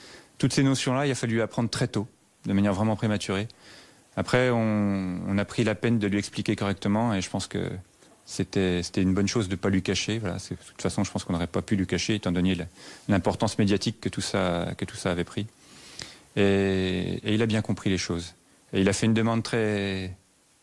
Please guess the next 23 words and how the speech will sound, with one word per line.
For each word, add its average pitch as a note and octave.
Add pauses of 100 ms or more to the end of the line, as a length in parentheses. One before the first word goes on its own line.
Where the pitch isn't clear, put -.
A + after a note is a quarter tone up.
(140)
très -
subtile, A#2
très, G#2
très G2+
intéressante G#2+
à, F2+
à G2
ma F#2+
femme A2
pour, F#2
euh, F2
le F2+
procès. G#2
Il G#2
lui F#2+
a -
dit : « A2 (640)
Maman, A2+ (140)
tu G#2
dis G2+
au A2
tribunal G#2+
que F#2+